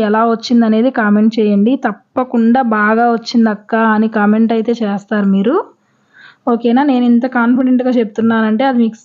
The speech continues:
పర్ఫెక్ట్గా సెట్ అయిద్ది కాబట్టే చెప్తున్నాను. టూ ఇంచెస్కి ఇలా ఫోల్డ్ చేసుకుంటాను నేను. పొడవు అనేది చెక్ చేసుకున్నాను, పదమూడు, పదమూడున్నర ఇంచులు వస్తే మనకి సెట్ అయిద్ది అనమాట. టూ ఇంచెస్కి ఫోల్డ్ చేసుకుంటే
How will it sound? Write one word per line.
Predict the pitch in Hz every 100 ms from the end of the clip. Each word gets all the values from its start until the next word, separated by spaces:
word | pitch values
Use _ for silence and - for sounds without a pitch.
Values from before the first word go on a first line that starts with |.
| _ -
పర్ఫెక్ట్గా | 220 226 240 269 277
సెట్ | 277 208 -
అయిద్ది | 226 208 233
కాబట్టే | 240 214 220 214 254
చెప్తున్నాను. | 262 214 - 202 196 277 330
టూ | 277 262
ఇంచెస్కి | 254 254 269 294
ఇలా | 277 -
ఫోల్డ్ | 233 226 226
చేసుకుంటాను | 214 - 202 190 190 190
నేను. | 196 262 440 - - - - - - _
పొడవు | 277 262 285
అనేది | 285 294
చెక్ | 285 220
చేసుకున్నాను, | 254 233 - 214 208 208
పదమూడు, | 220 226 254 262 277
పదమూడున్నర | 240 233 240 247 240 233
ఇంచులు | 226 226 240
వస్తే | 233 277
మనకి | 294 254 247
సెట్ | 339 262 214 240
అయిద్ది | 240 220
అనమాట. | 208 202 196 202 185 _ _ -
టూ | 240
ఇంచెస్కి | 247 233 233 226 254
ఫోల్డ్ | 240 214 208
చేసుకుంటే | 208 202 208 196